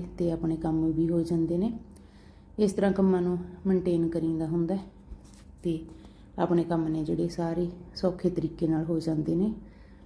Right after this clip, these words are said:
ਤੇ ਕਣਕ ਦੀ ਵਾਢੀ ਦਾ ਕੰਮ ਸੀਗਾ ਜਿਹੜਾ, ਤਕਰੀਬਨ ਚੱਲ ਪਿਆ ਏ ਹੁਣ। ਤੇ ਵੀਡੀਓ ਹੈ ਜਿਹੜੀ, ਕਾਫੀ ਦਿਨ ਹੋ ਗਏ ਐਡਿਟ ਕਰਨ ਤੋਂ ਪਈ ਸੀਗੀ ਤੇ ਮੈਂ ਪਾਈ ਵੀ ਨਹੀਂ ਹੈਗੀ, ਕਿਉਂਕਿ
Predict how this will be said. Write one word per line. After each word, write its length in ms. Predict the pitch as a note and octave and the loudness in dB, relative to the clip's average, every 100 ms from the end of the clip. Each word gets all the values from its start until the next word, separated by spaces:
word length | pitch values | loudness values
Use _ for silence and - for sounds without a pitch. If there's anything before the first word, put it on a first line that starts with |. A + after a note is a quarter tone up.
| - - - - - - - - - - - - | -20 -20 -20 -20 -20 -20 -20 -20 -20 -20 -14 -4
ਤੇ 120 | G3+ | -2
ਕਣਕ 300 | G3+ G3 G3 | 2 2 4
ਦੀ 140 | F3 F#3 | 2 2
ਵਾਢੀ 300 | F#3 E3+ G3 | 2 2 0
ਦਾ 120 | G3+ | 2
ਕੰਮ 240 | G3 F#3 | 2 0
ਸੀਗਾ 260 | F3+ F3+ F#3 | 0 0 2
ਜਿਹੜਾ, 200 | F#3 F#3+ - - - | 2 0 -4 -10 -4
ਤਕਰੀਬਨ 420 | F#3+ F3+ F3 E3+ | 2 2 4 2
ਚੱਲ 260 | E3+ D#3+ | 0 -2
ਪਿਆ 180 | D#3 E3+ | 0 2
ਏ 100 | E3+ | 2
ਹੁਣ। 240 | E3+ G3 A3 - - - - - - - | 2 0 -2 -8 -18 -20 -20 -20 -20 2
ਤੇ 140 | G3+ F#3+ | 4 6
ਵੀਡੀਓ 320 | G3 G3 F#3+ | 4 4 4
ਹੈ 80 | E3+ | 2
ਜਿਹੜੀ, 200 | F3 F#3 | 0 -2
ਕਾਫੀ 420 | F#3 F3+ F#3 F#3+ - - - - F3+ | 0 0 2 0 0 -6 -6 -4 0
ਦਿਨ 180 | F3+ | 2
ਹੋ 160 | F3 E3+ | 2 0
ਗਏ 140 | E3 E3+ | 0 0
ਐਡਿਟ 320 | D#3+ E3 E3+ | 0 -2 -2
ਕਰਨ 320 | E3 D#3+ E3 | -2 -2 -2
ਤੋਂ 140 | D#3+ | -2
ਪਈ 200 | E3+ D#3+ D#3+ | -2 -2 -2
ਸੀਗੀ 300 | D#3+ D#3+ F3 - - - - - | -2 -2 -4 -8 -20 -20 -10 0
ਤੇ 60 | F#3 | 2
ਮੈਂ 140 | F#3 | 2
ਪਾਈ 300 | F3+ E3+ F3 | 2 2 2
ਵੀ 140 | E3 | 2
ਨਹੀਂ 120 | F#3 F#3 | 2 2
ਹੈਗੀ, 200 | F3+ F3+ | 2 0
ਕਿਉਂਕਿ 420 | F#3+ F#3 F#3 | 0 0 2